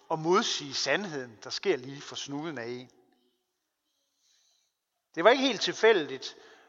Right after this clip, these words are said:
at der var et klip, der gik viralt her for en, cirka en uges tid siden, fra en konference, G tyve-mødet i Indien,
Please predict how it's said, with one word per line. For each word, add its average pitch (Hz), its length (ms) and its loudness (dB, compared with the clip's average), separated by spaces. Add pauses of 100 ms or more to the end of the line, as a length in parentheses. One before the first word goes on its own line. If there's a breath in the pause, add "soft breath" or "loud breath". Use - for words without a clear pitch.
(160 soft breath)
at - 180 -8
der 175 60 6
var 185 240 10
et 165 180 0
klip, - 360 0 (160)
der 147 100 2
gik 143 300 -10
viralt 147 580 6 (480)
her 143 320 4 (1160 soft breath)
for 143 160 -2
en, 139 180 -6
cirka 180 360 6
en 147 80 -2
uges 147 220 -6
tid 214 260 -4
siden, 196 460 -4 (600 soft breath)
fra 165 240 6
en 156 120 -4
konference, 151 920 0 (400)
G 156 140 -6
tyve-mødet 151 840 -6 (320)
i 147 240 -8 (180)
Indien, 139 500 -4